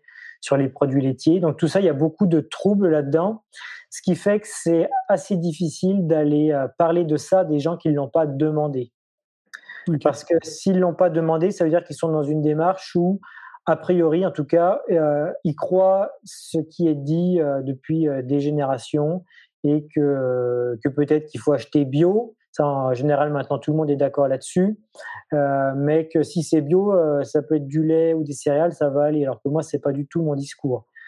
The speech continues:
Speaker 2: Hmm.
Speaker 1: Donc, je pense qu'il y aurait, il y aurait beaucoup d'informations à donner pour, euh, expliquer aux gens, euh,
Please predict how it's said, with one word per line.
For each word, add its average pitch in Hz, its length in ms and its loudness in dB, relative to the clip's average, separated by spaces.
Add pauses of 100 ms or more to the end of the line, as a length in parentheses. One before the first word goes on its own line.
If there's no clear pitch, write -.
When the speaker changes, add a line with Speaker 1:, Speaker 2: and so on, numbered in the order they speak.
(240)
Speaker 2:
Hmm. 139 200 -2
Speaker 1:
Donc, 147 300 0
je - 260 -14
pense 196 260 2
qu'il 160 480 4
y 156 100 4
aurait, 165 340 0 (180)
il 165 60 2
y 165 40 4
aurait 156 160 2
beaucoup 190 420 -2
d'informations 175 600 -2
à 165 80 0
donner 160 320 0
pour, 147 240 -4
euh, 135 340 -4
expliquer 170 440 -2
aux 160 160 2
gens, 160 400 -2
euh, 131 320 -2